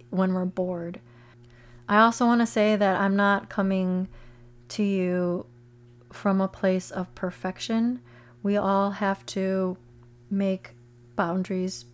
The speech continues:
for ourselves when it comes to technology. I just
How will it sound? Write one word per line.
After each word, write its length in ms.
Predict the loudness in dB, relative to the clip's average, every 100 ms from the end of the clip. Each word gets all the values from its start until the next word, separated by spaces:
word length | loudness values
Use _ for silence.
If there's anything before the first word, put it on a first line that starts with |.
| -20 -20 -20 -20 -20 -20 -12
for 200 | -6 -4
ourselves 460 | -4 -4 -6 -6
when 100 | -8
it 80 | -8
comes 240 | -6 -8 -6
to 100 | -10
technology. 760 | -8 -8 -8 -6 -4 -2 -4 -4
I 80 | -4
just 240 | -4 -8